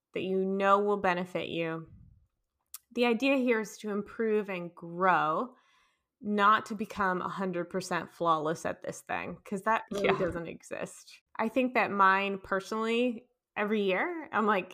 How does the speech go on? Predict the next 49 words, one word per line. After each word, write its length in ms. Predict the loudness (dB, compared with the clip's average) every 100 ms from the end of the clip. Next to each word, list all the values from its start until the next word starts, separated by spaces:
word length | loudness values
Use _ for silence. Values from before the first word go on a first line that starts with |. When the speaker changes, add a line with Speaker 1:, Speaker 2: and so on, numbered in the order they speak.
| -2
Speaker 1:
"I 80 |
need 200 | 2 2
to 100 | 2
improve 420 | 0 0 -2 -4 -2
photography. 560 | -2 0 0 -4 -6
I 60 | -4
need 160 | -4
to 60 | -2
get 140 | -4 -6
better 180 | -8
at 100 | -8
photography." 640 | -10 -6 -6 -8 -10 -8 -8
So 140 | -10
I'm 120 | -10
trying 280 | -4 -2 -2
to 60 | -4
play 260 | -8 -6
with 140 | -6 -4
that 200 | -6 -6 -10
more 320 | -8 -6 -6
and 200 | -8 -12
more. 360 | -12 -12 -12 -14 _ _ _ 6
Speaker 2:
All 100 | 8
right, 220 | 8 6 4
and 380 | 4 4 2 0
number 280 | 0 4 4
four 540 | 4 8 12 12 10 8
on 440 | 8 8 6 0 -8 -4
the 200 | 0 2
list 260 | 2 2
of 180 | 0 2
five 300 | 8 8 8
ways 260 | 6 6 4
to 60 |
have 160 | -2 -2
an 80 | -2
amazing 500 | 0 2 2 0 -2
year 360 | 2 4 2 2
in 160 | 2 6
your 180 | 6
creative 400 | 6 4 4 2
business. 560 | 0 -2 -2 -8 -8 -18 _ -20 -20 -20 _ 0
Intentionally 920 | 2 6 6 6 2 0 2 2 2 0
learn 460 | 2 4 6 4 2
to 120 | -2 -2
play 320 | 4 6 6
and 120 | 4
have 180 | 4 2
fun. 480 | 4 4 2 -6